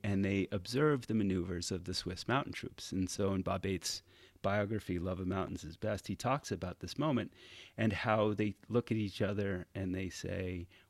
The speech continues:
"We need to talk to somebody in the War Department because the U S needs mountain troops."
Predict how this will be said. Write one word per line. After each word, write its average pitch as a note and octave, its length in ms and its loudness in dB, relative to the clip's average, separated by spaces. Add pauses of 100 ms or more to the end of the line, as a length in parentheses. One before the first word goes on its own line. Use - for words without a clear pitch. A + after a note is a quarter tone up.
"We A#2 220 6
need A2+ 240 6
to - 100 -10
talk G2+ 260 2
to G2 100 0
somebody G2+ 420 2
in F2+ 120 -4
the F2 100 -6
War A#2 260 2
Department - 680 -4 (600)
because F#2+ 360 2
the G2 100 4
U G2+ 260 4
S F2+ 220 0
needs F2+ 520 -2 (300)
mountain F#2+ 360 -2
troops." - 640 -12